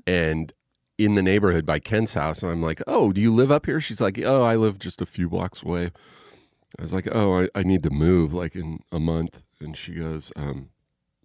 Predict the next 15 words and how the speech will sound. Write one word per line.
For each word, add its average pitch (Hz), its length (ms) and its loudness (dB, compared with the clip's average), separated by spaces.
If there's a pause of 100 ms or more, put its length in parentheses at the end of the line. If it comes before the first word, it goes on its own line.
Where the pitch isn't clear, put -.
(920)
"Oh, 120 120 4
there's 87 200 4
an 87 80 0
opening 85 300 -2
in 76 100 -4
our 73 100 -2
apartment - 440 -12
building." - 240 -14 (600)
I - 40 -6
was 95 100 -2
like, 110 140 2
"Oh, 151 100 6
I'll 107 100 6
come 110 240 2
look." 101 300 2